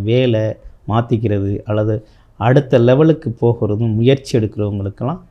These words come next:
நல்ல முன்னேற்றம் இருக்குது. பயன்படுத்திக்க வேண்டியது உங்களுடைய பிறப்பு ஜாதகம் தான். உங்களுடைய பிறப்பு ஜாதகம் தொடர்பான அனைத்து விஷயங்களையும் நீங்கள் பார்த்து தெரிந்து கொள்ளணும் அப்படின்னு நினைச்சீங்க அப்படின்னா, டிஸ்பிளேல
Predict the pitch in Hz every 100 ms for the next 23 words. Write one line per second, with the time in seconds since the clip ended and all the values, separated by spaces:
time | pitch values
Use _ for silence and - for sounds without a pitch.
0 | - 110 107 107 120 120 110 107 107 107
1 | - 143 202 113 101 95 - 95 98 101
2 | 98 - - - _ _ _ - - _
3 | _ _ _ 110 107 104 98 101 98 101
4 | 101 98 110 175 - - 104 101 101 98
5 | 104 170 - _ - - - - - -
6 | - 151 - - _ _ _ 135 139 139
7 | 127 117 101 104 98 92 - - - -
8 | _ 127 127 123 135 165 180 175 160 151
9 | 143 131 123 123 123 117 139 139 127 123
10 | 143 139 139 147 170 - - - 117 120
11 | 110 - 127 135 135 - 117 123 123 120
12 | 123 131 120 107 110 110 107 110 - 123
13 | 117 101 110 139 - _ - - - 147
14 | 196 196